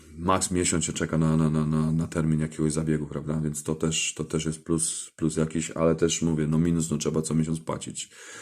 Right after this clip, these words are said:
E, lecimy dalej. Szóstka, szóstka, macierzyńskie, macie-, krótkie, bardzo macierzyńskie tutaj jest. W tamtym roku jeszcze było dwanaście miesięcy, e, w tym roku przed-, y, przepraszam, jakie miesięcy? <laughs> Dwanaście tygodni.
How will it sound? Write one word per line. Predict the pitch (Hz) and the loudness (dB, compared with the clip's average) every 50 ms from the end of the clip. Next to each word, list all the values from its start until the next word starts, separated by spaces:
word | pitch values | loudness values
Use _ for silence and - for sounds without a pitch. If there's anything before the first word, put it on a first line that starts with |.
| - - - - - - - - - - - | -16 -14 -16 -16 -16 -16 -18 -18 -14 -8 -4
E, | - 85 85 85 85 85 85 87 87 85 87 87 87 87 87 90 87 | 0 2 4 6 6 8 8 8 8 8 8 8 8 6 6 6 6
lecimy | 92 90 - 104 98 98 95 | 6 6 6 4 4 6 8
dalej. | 104 104 101 87 80 | 8 10 10 10 8
Szóstka, | 78 - 117 117 113 - - 85 78 76 73 76 | 8 8 8 6 6 6 2 2 2 2 0 -2
szóstka, | - - 101 98 - - - 82 78 | -4 0 0 0 0 2 2 2 4
macierzyńskie, | 82 87 80 - 85 78 78 85 82 80 80 - 73 69 | 4 4 2 2 0 2 2 2 2 2 0 -2 -4 -2
macie-, | 73 76 - 80 71 | -4 -4 -2 -4 -4
krótkie, | - - 104 101 98 - - 82 | 0 4 6 6 6 6 4 4
bardzo | 78 82 82 80 80 80 | 4 4 4 4 4 4
macierzyńskie | 80 80 82 82 78 76 80 78 - - 78 | 4 2 2 2 2 2 2 2 2 0 -2
tutaj | 76 73 76 76 | 0 0 0 0
jest. | 78 78 - | 0 0 2
W | |
tamtym | - 101 101 98 101 95 | 4 4 4 6 6 6
roku | 98 95 - | 6 8 6
jeszcze | 95 87 - 92 | 6 4 4 4
było | 82 87 90 | 6 6 6
dwanaście | 82 76 87 87 87 87 85 - - 82 | 6 6 4 4 4 4 2 2 2 4
miesięcy, | 82 82 80 87 80 80 78 - 78 76 76 76 - - - - - - - - - - - - - - - - | 2 2 2 2 2 2 2 2 0 0 -2 -2 -6 -12 -20 -20 -18 -18 -18 -18 -18 -18 -18 -20 -20 -12 -6 -2
e, | 82 82 80 80 78 78 | 0 2 2 4 4 2
w | 78 - | 2 0
tym | - 87 87 | 0 2 4
roku | 87 82 85 87 | 4 4 4 2
przed-, | 80 - 87 80 85 | 2 4 4 4 6
y, | 85 76 87 90 90 80 - | 6 4 4 4 4 2 2
przepraszam, | - 92 80 85 90 82 - 82 78 | 2 2 4 6 4 4 4 4 2
jakie | 80 82 - - 82 | 2 2 2 4 4
miesięcy? | 82 82 - 90 82 82 82 - - - - 110 98 - - 92 101 - - | 4 4 4 4 4 6 6 4 4 4 2 2 4 4 2 2 0 -2 -4
<laughs> | 143 156 139 - - - - - | -4 -2 -2 -2 -2 -4 -4 -4
Dwanaście | 82 76 76 87 92 98 101 98 - - - 92 | -4 0 2 4 6 8 8 8 8 6 6 6
tygodni. | - - 98 90 101 101 95 90 87 78 78 76 73 | 6 6 8 10 12 12 12 10 8 4 4 2 0